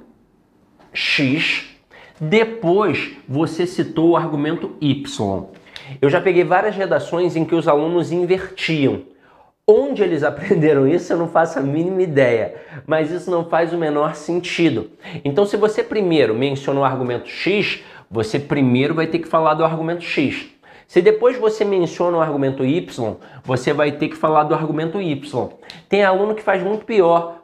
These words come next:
fala do Z e do W, coisas que não tem nada a ver, coisa que ele não mencionou na introdução. E saiba, o olhar do avaliador é viciado. Se ele olha a tua introdução, que é o cartão de visita, e ele vê que você apresentou dois argumentos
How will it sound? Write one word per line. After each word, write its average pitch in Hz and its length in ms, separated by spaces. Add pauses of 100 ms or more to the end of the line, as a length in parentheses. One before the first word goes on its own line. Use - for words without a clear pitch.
fala 170 300
do 170 140
Z 143 260
e - 20
do 214 160
W, 135 460
coisas 185 340
que - 80
não 202 140
tem 202 100
nada 214 220
a - 20
ver, 180 220
coisa 208 240
que 214 80
ele 208 120
não 214 140
mencionou 214 440
na 214 80
introdução. 208 680 (260)
E 180 80
saiba, 139 800
o 147 140
olhar 156 360
do 165 140
avaliador 131 480
é 160 80
viciado. 123 640 (180)
Se - 160
ele 185 160
olha 208 200
a - 20
tua 202 160
introdução, 190 500
que 165 60
é - 20
o 147 60
cartão 147 320
de 147 80
visita, 120 600 (540)
e 170 200
ele 180 180
vê 131 180
que 165 100
você 147 280
apresentou 135 440
dois 123 220
argumentos 120 680